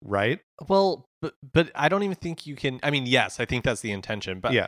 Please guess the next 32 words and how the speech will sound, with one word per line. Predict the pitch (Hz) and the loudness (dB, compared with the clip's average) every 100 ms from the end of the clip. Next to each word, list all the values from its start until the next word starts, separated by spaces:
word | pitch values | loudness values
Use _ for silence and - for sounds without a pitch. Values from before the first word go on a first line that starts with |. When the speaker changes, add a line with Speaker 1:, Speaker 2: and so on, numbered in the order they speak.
| - | 2
Speaker 2:
I | |
don't | 165 | 2
even | 190 175 | 2 -2
think | 151 | -6
you | 127 | -8
can | 131 113 | -10 -10
play | - - 143 165 | -10 -6 -2 0
anything | 143 113 - 110 98 98 - _ _ | 0 -2 -2 -2 -2 -6 -14 _ _
until | 127 123 135 131 | -4 0 0 0
you | 113 | -2
at | 101 | -4
least | 139 151 - | -6 -4 -2
download | 110 104 104 98 | -2 0 -2 -2
the | 101 | -6
first | - - 127 - | -4 -2 -2 -2
Speaker 1:
The | 104 | 0
Speaker 2:
part. | 95 | 2
Speaker 1:
first | 101 - | 0 0
one, | 85 85 | -6 -4
yeah. | 95 | -4
Speaker 2:
Yeah. | 101 110 101 - - | 0 2 0 -4 -4
Speaker 1:
Even | 139 143 156 | 0 4 4
though | 135 | 4
the, | 120 110 107 | 4 2 0
the | 110 | 0
second | - 135 135 | 4 4 2
one | 104 95 | -4 -4
is | 87 | -4
much | 90 - - | -4 -4 -2
bigger. | 95 - - - | -4 -4 -14 -12
Speaker 2:
Yeah. | 113 101 90 _ - | -12 -12 -16 _ -4
Speaker 1:
Um, | 104 95 92 85 87 | 0 2 0 -2 -10